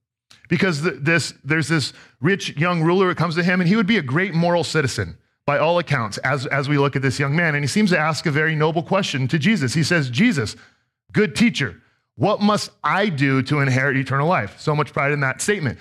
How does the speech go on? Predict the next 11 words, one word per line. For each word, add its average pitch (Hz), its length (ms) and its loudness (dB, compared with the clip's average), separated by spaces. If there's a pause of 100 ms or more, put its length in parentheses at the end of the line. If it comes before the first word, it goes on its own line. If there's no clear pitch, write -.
(140)
But 165 120 0
he 170 80 0
says, 170 400 0 (420)
"Good 202 160 0
teacher." 208 320 0
Jesus 185 400 2
corrects 185 280 -4
him 190 40 -2
and 175 100 0
says, 170 200 0
"Hey, 208 340 0